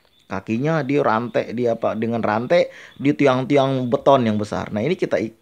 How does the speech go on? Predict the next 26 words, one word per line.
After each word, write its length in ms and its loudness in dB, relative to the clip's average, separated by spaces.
kita 560 -4
ikat 400 -2
di 320 0
pohon 400 2
yang 80 2
besar. 320 0
Begitu 320 -2
gajah 320 4
lari, 240 2
dia 160 4
jatuh. 400 2
Kemudian 720 2
ketika 400 2
dia 160 6
habis 240 0
tenaga, 560 4
datanglah 480 2
pawang 320 6
gajah 240 4
itu, 320 4
dia 80 4
kasihlah 400 2
makanan 560 0
untuk 240 -4
gajah 240 -2
itu. 320 -8